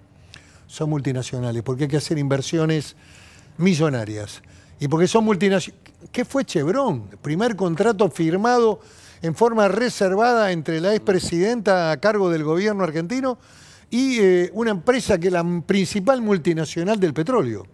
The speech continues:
Chevron, americana. Y le digo la verdad, yo estaba,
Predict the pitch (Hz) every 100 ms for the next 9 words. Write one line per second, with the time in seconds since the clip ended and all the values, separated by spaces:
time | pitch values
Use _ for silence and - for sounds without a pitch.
0 | - 139 147 175 127 - _ - - -
1 | - 139 147 143 160 131 104 - - -
2 | - _ - 165 185 240 202 147 185 208
3 | 156 160 175 151 139